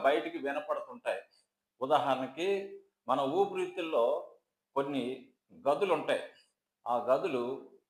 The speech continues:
కఫంతో నిండికిపోయి కఫము బయటకు రాక మనం తీసుకునే గాలి ఈ కఫం ద్వారా సరిపడక ఆ సందర్భంలో పిల్లి కూతలు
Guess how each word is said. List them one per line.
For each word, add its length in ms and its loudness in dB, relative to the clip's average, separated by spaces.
కఫంతో 420 2
నిండికిపోయి 720 -2
కఫము 380 4
బయటకు 360 2
రాక 280 2
మనం 200 2
తీసుకునే 440 -6
గాలి 340 4
ఈ 20 -4
కఫం 300 2
ద్వారా 260 6
సరిపడక 540 2
ఆ 20 6
సందర్భంలో 640 2
పిల్లి 340 -6
కూతలు 400 -4